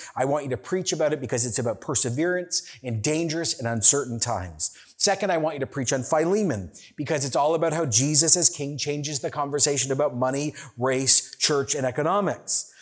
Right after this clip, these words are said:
Then he says, "I want you to go back to the Psalms again and teach my people to intercede and channel their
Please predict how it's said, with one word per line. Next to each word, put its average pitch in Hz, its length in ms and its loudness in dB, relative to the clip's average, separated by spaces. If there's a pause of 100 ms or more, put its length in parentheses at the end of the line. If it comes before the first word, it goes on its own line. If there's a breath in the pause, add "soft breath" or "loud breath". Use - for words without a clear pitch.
(100)
Then 170 120 0
he 202 80 2
says, 180 160 2
"I 170 100 4
want 185 220 0
you 196 60 0
to 180 60 -2
go 170 120 0
back 156 200 -2
to 147 60 -8
the 139 100 0
Psalms 185 460 4
again 113 460 -6 (260 loud breath)
and 143 140 -2
teach 185 240 0
my 175 100 -2
people 156 320 -6
to 139 180 -6
intercede 180 560 0
and 127 160 -4
channel 185 380 -2
their 143 200 -4